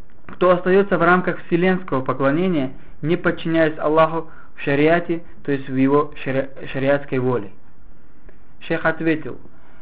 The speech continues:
Они не получат никакой награды, потому что здесь они подчинены Ему, свят Он и велик, желая этого или нет. Человек болеет, стареет, беднеет, теряет своих любимых, не желая этого.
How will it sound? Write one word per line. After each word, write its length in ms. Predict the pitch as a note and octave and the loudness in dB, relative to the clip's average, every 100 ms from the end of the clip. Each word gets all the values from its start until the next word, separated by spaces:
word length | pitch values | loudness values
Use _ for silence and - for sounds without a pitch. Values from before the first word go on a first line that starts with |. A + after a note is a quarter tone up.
| - - | -8 -2
Они 160 | C#3+ F#3 | 2 4
не 120 | G3 | 4
получат 420 | F#3 G3+ G3+ D3+ | 4 4 2 -2
никакой 340 | C#3 C3+ C#3 | -2 -2 -2
награды, 460 | B2 A#2 A#2 G#2 - - - - - | -2 0 0 -2 -4 -10 -10 -8 -4
потому 320 | C#3+ E3+ F3+ | -2 0 0
что 180 | F3+ E3 | 0 2
здесь 260 | F#3+ G3 G3 - - | 4 2 -2 -8 -2
они 180 | D#3 E3+ | -2 0
подчинены 680 | E3 D#3+ - E3+ E3+ F#3 F3 | 0 -2 -2 -2 2 2 2
Ему, 400 | E3+ F3 F#3+ F#3 - - - - - | 2 2 0 -4 -8 -8 -8 -8 -2
свят 220 | D#3 D#3+ | 2 2
Он 140 | E3+ E3+ | 2 2
и 20 | |
велик, 360 | E3+ F3+ F3 D3+ | 4 2 0 0
желая 540 | D#3 F3 F#3 F3+ - - - - | 4 6 6 4 -2 -8 -8 -6
этого 240 | D3+ D3+ D3+ | -4 0 4
или 240 | D3 D3 | 4 4
нет. 240 | D3 C3+ C#3 - - - - - | 2 0 -2 -8 -8 -8 -8 -6
Человек 340 | - E3+ F#3+ | 2 6 6
болеет, 580 | D3+ C#3+ D3 D3+ C3+ C3 - - - - - - | 6 6 6 6 4 0 -6 -8 -8 -8 -8 -6
стареет, 560 | - D3 D3+ D3+ C3 C3+ - - | 2 4 6 6 4 0 -8 -6
беднеет, 720 | C3+ D#3+ D3 D#3 D3+ C3+ C3+ - - | -2 0 2 4 4 2 -2 -8 -4
теряет 360 | D#3 D#3+ F3+ E3+ | 2 6 4 4
своих 220 | D#3 D3+ | 0 0
любимых, 560 | D3 C#3 D#3 D3+ C3+ C#3+ - - D3+ | 0 0 2 0 -2 -4 -8 -6 -2
не 140 | E3 | 2
желая 320 | F#3 G3+ F3+ | 6 6 6
этого. 440 | C#3 A#2 A2+ A2+ | 4 -2 -4 -8